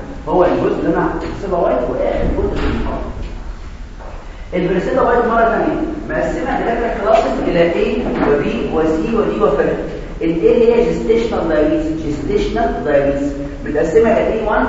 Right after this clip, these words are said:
واي اثنين. ايه الفرق بين اي وان واي تو؟ رغم ان هم جيستيشنال، رغم ان هم دايابيتكس. الاي وان نورمال فاستنج،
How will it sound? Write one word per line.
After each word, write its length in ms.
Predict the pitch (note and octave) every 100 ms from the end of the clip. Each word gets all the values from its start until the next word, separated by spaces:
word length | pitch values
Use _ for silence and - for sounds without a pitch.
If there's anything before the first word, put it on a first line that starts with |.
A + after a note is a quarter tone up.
| D3+
واي 100 | D3+
اثنين. 300 | G3 - - - - - -
ايه 140 | A#3
الفرق 240 | B3+ B3 -
بين 160 | - -
اي 120 | A3+
وان 200 | A3 A3
واي 200 | G3 G#3
تو؟ 80 | - G3+ - -
رغم 200 | - -
ان 60 | -
هم 140 | -
جيستيشنال، 500 | - - G#3 G#3 - D3 C#3
رغم 160 | D#3+
ان 60 | F#3+
هم 240 | E3 C4
دايابيتكس. 420 | A#3+ A#3 A#3+ - - - - - - - - -
الاي 280 | - A3+
وان 180 | A#3+ B3 C4+ G#3+
نورمال 360 | G#3 A#3+ A#3+ G#3+
فاستنج، 400 | G3+ G3 - -